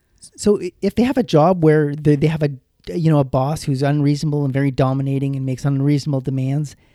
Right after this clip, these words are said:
a-, and you have to deal with that every day, you, you feel like you have no control in your life at all. Or, or i-, if you're in, in mountains of debt and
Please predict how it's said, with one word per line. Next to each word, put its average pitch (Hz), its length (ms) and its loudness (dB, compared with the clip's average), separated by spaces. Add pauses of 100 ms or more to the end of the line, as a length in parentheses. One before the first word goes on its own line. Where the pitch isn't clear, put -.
(440)
a-, - 40 -8
and 156 280 0
you 156 60 6
have 156 100 2
to 143 80 -12
deal 156 160 4
with 151 100 2
that 147 140 0
every 139 140 -2
day, 151 200 0
you, 143 220 0
you 160 180 -2
feel 170 240 0
like 147 160 -4
you 139 80 0
have 139 140 0 (120)
no 143 280 4
control 147 460 -2
in 139 100 -4
your 139 100 -6
life 143 220 -8
at - 80 -2
all. 156 360 0 (500)
Or, 175 220 8
or 180 220 6
i-, 190 220 2
if 180 220 2
you're 170 180 8
in, 170 320 0
in 156 320 -2
mountains 160 380 -2
of 135 160 -4
debt 165 400 -2
and 143 240 -4